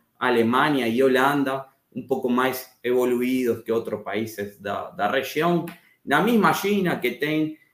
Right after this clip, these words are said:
eh, na frota de vehículos eléctricos, a mayor frota del mundo de vehículos eléctricos, porém, está sufriendo con una polución, porque el sesenta por ciento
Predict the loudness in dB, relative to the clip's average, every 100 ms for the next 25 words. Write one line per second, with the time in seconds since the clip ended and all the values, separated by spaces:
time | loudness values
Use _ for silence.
0 | _ -6 -2 0 0 0 0 -2 0 0
1 | 2 2 4 4 4 2 2 0 0 2
2 | 2 0 -4 -6 -6 -4 -2 2 0 0
3 | -2 0 0 -2 -4 -2 0 2 2 2
4 | 0 -4 -4 -2 -2 -2 -4 -10 -14 -14
5 | _ 2 4 4 0 -6 -8 _ _ _
6 | _ -6 0 2 2 0 2 2 2 0
7 | 0 2 2 4 4 2 2 4 4 4
8 | -2 -4 -4 0 0 2 0 2 2 2
9 | 0 0 0 0 0 0 0 -2 -4